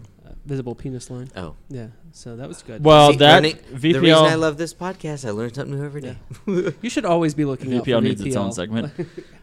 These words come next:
Speaker 1: Well, V P L sounds divine. And
Speaker 2: Divine.
Speaker 1: speaking of divine,
Speaker 2: Yep, give
Speaker 1: how's that
Speaker 2: us
Speaker 1: for a segue? I was surprised before this that y'all had never heard of Divine.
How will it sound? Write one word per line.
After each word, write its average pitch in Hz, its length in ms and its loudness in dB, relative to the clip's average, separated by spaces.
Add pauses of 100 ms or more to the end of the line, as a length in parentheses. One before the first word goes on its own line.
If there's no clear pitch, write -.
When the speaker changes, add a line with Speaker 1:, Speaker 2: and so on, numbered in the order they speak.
(100)
Speaker 1:
Well, 151 140 2
V 156 160 4
P 185 160 0
L 156 140 2
sounds 127 340 -2
divine. 101 460 -6 (240)
And 120 140 -6
Speaker 2:
Divine. 135 220 -10
Speaker 1:
speaking 139 300 -8
of 147 140 -8
divine, 95 380 -10
Speaker 2:
Yep, 226 160 -8 (180)
give 202 100 -8
Speaker 1:
how's 214 80 -10
that 117 80 -6
Speaker 2:
us - 80 -12
Speaker 1:
for 113 100 -10
a 101 40 -8
segue? 87 400 -12 (880)
I 147 160 6
was 208 160 0
surprised 147 640 0
before 147 320 -4
this 139 220 -4
that 117 120 -10
y'all 131 140 0
had 127 80 0
never 127 180 -2
heard 143 140 -2
of 135 80 -4
Divine. 101 400 -4